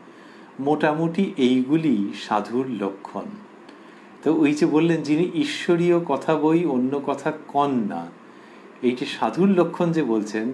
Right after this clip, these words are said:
তো সাধুর সাধু যিনি, সিদ্ধের সিদ্ধ যিনি, পরমহংস শ্রীরামকৃষ্ণ, তাঁর জীবনে দেখা যাচ্ছে যে ভগবত প্রসঙ্গ ছাড়া অন্যদিকে তিনি প্রায় যাচ্ছেনই না, গেলে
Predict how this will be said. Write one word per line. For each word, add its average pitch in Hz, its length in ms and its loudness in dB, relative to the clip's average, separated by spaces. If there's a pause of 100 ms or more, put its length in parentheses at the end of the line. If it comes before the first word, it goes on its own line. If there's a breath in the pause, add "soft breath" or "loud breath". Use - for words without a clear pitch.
তো 113 80 -4
সাধুর 175 580 2
সাধু 151 380 -2
যিনি, 107 320 2
সিদ্ধের 170 580 2
সিদ্ধ 160 420 -2
যিনি, 139 420 0
পরমহংস 143 760 0 (680 loud breath)
শ্রীরামকৃষ্ণ, 123 920 -2 (600 loud breath)
তাঁর 156 340 2
জীবনে 143 360 0
দেখা 120 260 0
যাচ্ছে 123 420 0
যে 113 240 0
ভগবত 147 560 2
প্রসঙ্গ 139 440 -2
ছাড়া 113 420 0
অন্যদিকে 104 580 -2
তিনি 127 400 -2
প্রায় 120 320 -2
যাচ্ছেনই 147 720 -2
না, 165 340 2 (420 loud breath)
গেলে 175 340 4